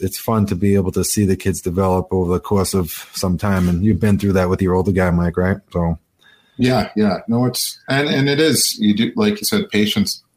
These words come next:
Speaker 2: patience is the word. 'Cause it's easy. We're all competitive guys. We didn't, we didn't play, play at the level we played at because, for not being competitive. So you do wanna win, but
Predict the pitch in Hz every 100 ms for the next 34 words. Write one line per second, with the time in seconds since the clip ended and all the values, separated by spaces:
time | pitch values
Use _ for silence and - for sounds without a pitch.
0 | - 131 135 123 107 98 101 92 98 90
1 | - _ - 139 117 - 127 95 101 104
2 | 104 107 107 110 107 101 110 107 104 98
3 | - - - 101 104 101 95 101 95 92
4 | 104 104 98 92 107 104 95 - - 139
5 | 131 123 113 110 107 101 98 123 113 87
6 | - - 101 92 - - - 101 101 -
7 | 95 87 85 - 104 87 87 - 90 87
8 | 87 - - - - 104 104 104 95 92
9 | 87 101 98 92 -